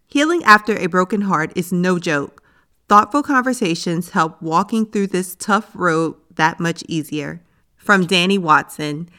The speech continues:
Thank you so much, Danny. I'm so glad that you are finding these conversations helpful. I'm glad that you can tell that they are thoughtful, and I appreciate you taking time to come and leave a five-star written review.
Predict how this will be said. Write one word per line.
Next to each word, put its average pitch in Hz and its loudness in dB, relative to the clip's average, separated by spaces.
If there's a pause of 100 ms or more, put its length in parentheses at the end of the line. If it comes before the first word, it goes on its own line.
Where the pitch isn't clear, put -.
(260)
Thank 233 2
you 269 2
so 196 2
much, 175 -2
Danny. 160 -4
I'm 165 2
so 180 -2
glad 175 -4
that 165 -4
you 175 -6 (200)
are 170 0
finding 226 4
these 214 2
conversations 160 -4
helpful. 190 -2 (300)
I'm 180 0
glad 175 2
that 160 -4
you 165 -4
can 175 -6
tell 170 -2
that 156 -2
they 165 -2
are 143 -2
thoughtful, 185 0
and 175 -6
I 170 -2
appreciate 208 -2
you 185 -4
taking 247 -4
time 165 0
to - -6
come 180 -2
and 160 -6
leave 170 -4
a 170 -6
five-star 156 0
written 147 -6
review. 147 -8